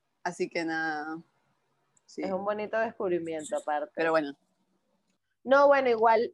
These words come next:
Speaker 2: <clears throat> quería hacerte, este, un par de preguntas con respecto al activismo, porque,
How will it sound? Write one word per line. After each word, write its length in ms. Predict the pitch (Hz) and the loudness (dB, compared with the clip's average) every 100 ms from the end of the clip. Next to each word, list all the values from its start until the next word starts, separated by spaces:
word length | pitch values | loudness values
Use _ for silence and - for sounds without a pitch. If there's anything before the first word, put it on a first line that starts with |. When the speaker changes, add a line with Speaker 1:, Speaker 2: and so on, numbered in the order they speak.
| - | -8
Speaker 2:
<clears throat> 420 | 247 - 262 233 | -12 -6 -6 -2
quería 260 | 247 226 233 | 0 4 2
hacerte, 600 | 247 302 285 294 311 - | 4 4 4 4 4 2
este, 420 | 247 - - 226 220 | -2 -6 -2 0 0
un 140 | 214 | 2
par 180 | 240 247 | 2 2
de 100 | 269 | 0
preguntas 460 | 262 214 202 220 | -2 -2 -4 -6
con 160 | - 269 | -4 -4
respecto 420 | 220 - 196 - | -4 -4 -4 0
al 80 | 185 | 0
activismo, 760 | 180 - 175 202 208 233 254 - | 0 -2 -4 -4 -6 -4 -4 0
porque, 520 | - - 185 175 160 | -2 0 2 2 0